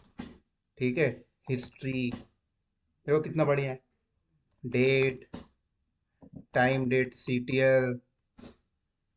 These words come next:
फील हो रहा है कि काटाकोड़ा में बैठा हूँ? नहीं हो रहा ना? बढ़िया है, करो इसमें अपनी लैब,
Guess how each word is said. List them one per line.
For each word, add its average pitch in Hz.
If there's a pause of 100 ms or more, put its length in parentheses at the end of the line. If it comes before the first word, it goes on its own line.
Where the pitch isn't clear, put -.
(340)
फील 202
हो 196
रहा 262
है 277
कि 233
काटाकोड़ा 196
में 190
बैठा 156
हूँ? 135
नहीं 165
हो 185
रहा 180
ना? 202 (840)
बढ़िया 151
है, 123 (440)
करो 151
इसमें 147
अपनी 131
लैब, 110